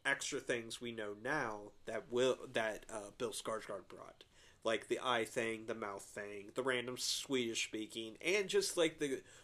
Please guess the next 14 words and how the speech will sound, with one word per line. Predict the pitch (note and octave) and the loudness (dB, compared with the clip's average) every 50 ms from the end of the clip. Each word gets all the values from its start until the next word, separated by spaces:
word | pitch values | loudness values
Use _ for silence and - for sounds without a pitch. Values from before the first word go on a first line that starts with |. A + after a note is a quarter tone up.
| - - | -20 -10
whole | - - D#3 D#3+ D#3 D3+ | 6 8 8 8 8 6
creepy | - - - C#3 C3 B2+ - B2+ A#2+ A#2 | 2 -4 0 0 0 0 4 4 6 6
aesthetic. | A2+ A2+ - - A#2 G#2 G2+ G2 - - | 6 4 0 0 0 0 0 -2 -4 -2
Like, | A2+ A2+ G#2+ - - - - - - | -2 -2 -4 -6 -12 -18 -18 -18 -10
he | - - E3+ | 0 2 2
was | G3 G3+ G#3 F3+ B2+ | 4 6 4 4 4
really, | B2+ C#3+ D3+ C#3+ C#3+ C#3+ C3+ B2+ - - C3+ | 4 6 8 8 8 8 4 2 0 -2 4
like, | C3 B2 B2 B2 C3+ | 4 4 6 6 4
in | B2+ B2 | 2 4
the | B2 A#2 | 2 -2
scene | - - - C3 C3 C3+ C#3 D3 D3 | -2 0 0 0 -2 -2 -2 -4 -2
with | C#3+ C3 A#2+ - | 0 0 0 0
the | - - | -2 -10
refrigerator, | - - - A2 G#2+ G2+ B2 B2 B2+ C3 C3+ D3 D3+ D#3 D3+ | -8 -2 -2 -2 0 2 2 2 4 4 4 4 2 0 -2